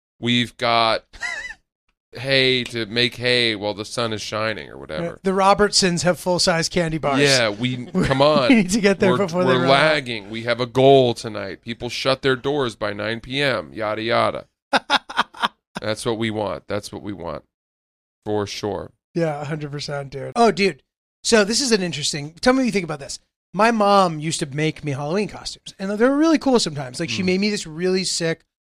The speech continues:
Speaker 2: robot Halloween costume out of cardboard boxes, and it, like, was really, really cool,
Speaker 1: Hmm.
Speaker 2: right? I wore it, and she wanted to save it.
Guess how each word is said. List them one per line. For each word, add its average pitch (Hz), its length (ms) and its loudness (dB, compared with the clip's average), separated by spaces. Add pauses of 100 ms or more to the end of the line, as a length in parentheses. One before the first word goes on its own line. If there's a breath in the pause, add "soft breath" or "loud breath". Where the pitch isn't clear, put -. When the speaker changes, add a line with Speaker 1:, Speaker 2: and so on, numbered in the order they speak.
(140)
Speaker 2:
robot 196 840 4 (440)
Halloween 185 580 0
costume 135 680 -8 (340)
out 175 160 0
of 165 120 -4
cardboard 196 480 2
boxes, 165 640 0 (280)
and 190 140 -2
it, 190 60 0
like, 180 180 2
was 165 140 -4
really, 202 340 4
really 180 320 2
cool, 147 360 -8 (180)
Speaker 1:
Hmm. 165 60 -4
Speaker 2:
right? 170 160 -2 (580)
I 156 80 -8
wore 185 240 4
it, 185 100 0
and 190 120 -6
she 240 100 -2
wanted 226 240 2
to 254 60 0
save 349 280 4
it. 131 140 -10